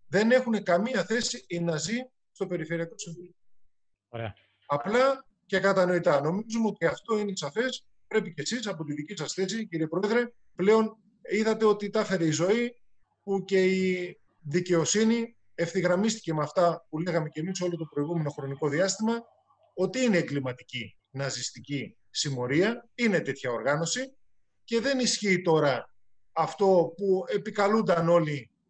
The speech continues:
Speaker 1: ε, όσοι θέλαν να δικαιολογήσουν τη δράση της και την παρουσία της μέσα εδώ και τις διευκολύνσεις που είχε μέσα εδώ, ότι έχει ψηφιστεί από τον κόσμο και δεν υπάρχει καμία τέτοια δικαστική απόφαση. Είναι νόμιμη οργάνωση. Δεν είναι νόμιμη. Είναι
Speaker 2: Ωραία.
Speaker 1: μια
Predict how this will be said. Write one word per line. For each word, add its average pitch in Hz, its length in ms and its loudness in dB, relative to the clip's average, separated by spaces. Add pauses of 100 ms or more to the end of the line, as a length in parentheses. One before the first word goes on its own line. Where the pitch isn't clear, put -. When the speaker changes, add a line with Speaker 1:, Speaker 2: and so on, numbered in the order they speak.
(200)
Speaker 1:
ε, 165 300 2 (140)
όσοι 196 180 -2
θέλαν 190 300 2
να 170 100 0
δικαιολογήσουν 180 840 0 (280)
τη 147 120 -8
δράση 165 320 2
της - 160 -12
και 180 100 -2
την 180 140 -6
παρουσία 196 520 2
της - 220 -14
μέσα 156 240 -4
εδώ 151 200 -4
και - 80 -8
τις 156 160 -10
διευκολύνσεις 196 720 0
που 165 100 -16
είχε 156 100 -6
μέσα 147 220 -6
εδώ, 247 380 0 (200)
ότι 196 260 -4
έχει 190 200 -2
ψηφιστεί 165 420 -4
από 165 160 2
τον 170 140 -6
κόσμο 226 340 -4
και 190 140 -10
δεν 214 120 -4
υπάρχει - 420 -10
καμία 165 300 -4
τέτοια 170 260 -10
δικαστική 151 380 -10
απόφαση. 165 360 -6
Είναι 180 100 -2
νόμιμη 190 520 -2 (180)
οργάνωση. - 520 -6
Δεν 185 200 2
είναι 147 100 -2
νόμιμη. 185 380 -10 (380)
Είναι 185 200 0
Speaker 2:
Ωραία. 165 120 0
Speaker 1:
μια 247 220 2